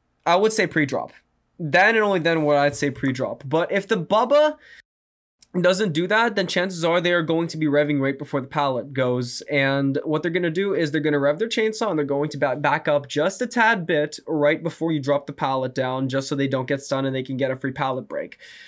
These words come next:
So if the Bubba backs up far enough, you can actually extend the loop by one. So a very good example of this would be Cow Tree Chase. I believe Cow Tree is, uh, one of the, was one of the stronger loops against Bubba, just because that window is so close by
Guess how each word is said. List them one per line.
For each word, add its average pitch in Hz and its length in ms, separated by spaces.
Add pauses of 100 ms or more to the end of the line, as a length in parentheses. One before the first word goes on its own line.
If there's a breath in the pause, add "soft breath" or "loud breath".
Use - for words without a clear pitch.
(120)
So 180 640 (600)
if 240 240
the 294 100
Bubba 208 260
backs 196 300
up 214 140
far 175 240
enough, 294 260
you 165 320
can 220 160
actually 202 320
extend 180 400
the 175 40
loop 165 180
by 139 120
one. 147 260
So 139 140
a 135 40
very 170 160
good 165 140
example 147 380
of 135 100
this 143 180
would 135 180
be 135 180
Cow 147 220
Tree 143 200
Chase. - 380 (380 loud breath)
I 202 160
believe 202 460
Cow 175 240
Tree 180 520
is, 156 460
uh, 143 120
one 156 280
of 147 160
the, 139 80
was 139 280
one 147 120
of 143 80
the 147 60
stronger 156 500
loops 165 260
against 175 360
Bubba, 190 340
just 151 240
because 160 320
that 139 160
window 147 340
is 135 200
so 143 160
close 143 280
by 175 440